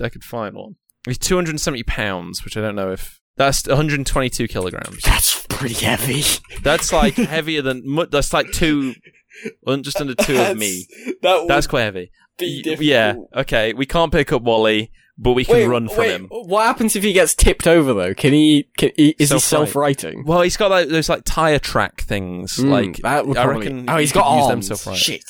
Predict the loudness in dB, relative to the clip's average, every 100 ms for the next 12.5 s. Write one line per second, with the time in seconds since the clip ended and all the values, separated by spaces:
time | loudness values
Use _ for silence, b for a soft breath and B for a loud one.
0 | -4 0 2 2 0 -6 -4 -2 -2 -4
1 | -6 -2 -2 -2 -4 -4 -12 -6 -2 2
2 | 2 0 -2 -2 -2 0 0 0 -2 -2
3 | -4 -6 -6 -2 -2 -2 -2 -2 0 0
4 | 0 0 2 2 2 -2 -2 -2 -2 -2
5 | -8 -10 -12 _ 0 2 4 4 6 6
6 | 6 4 0 -2 2 2 2 0 0 0
7 | 0 -2 -4 -4 -4 -2 -4 -6 -4 -2
8 | 0 0 0 0 -2 2 0 0 -6 -2
9 | 0 0 0 2 2 2 0 0 2 2
10 | 2 0 -4 -6 -6 -4 -2 -2 -2 -2
11 | -2 -2 -2 -2 0 0 0 0 0 0
12 | -4 -4 -10 -12 -16